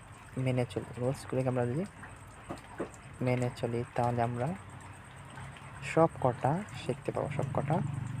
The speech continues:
শিখতে পারবো। আমাদের হচ্ছে রুলস, মেন হচ্ছে রুলস। এরপরে চার থেকে পাঁচ পা, এই দেখো,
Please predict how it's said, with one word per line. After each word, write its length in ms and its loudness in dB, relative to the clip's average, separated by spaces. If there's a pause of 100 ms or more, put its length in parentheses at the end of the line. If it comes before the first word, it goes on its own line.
(120)
শিখতে 260 -2
পারবো। 160 4
আমাদের 220 4
হচ্ছে 280 2
রুলস, 300 6 (160)
মেন 140 6
হচ্ছে 240 2 (140)
রুলস। 200 -4 (1040)
এরপরে 680 10 (3500)
চার 220 8 (100)
থেকে 280 6 (2250)
পাঁচ 220 6 (160)
পা, 100 2 (880)
এই 60 4
দেখো, 280 -2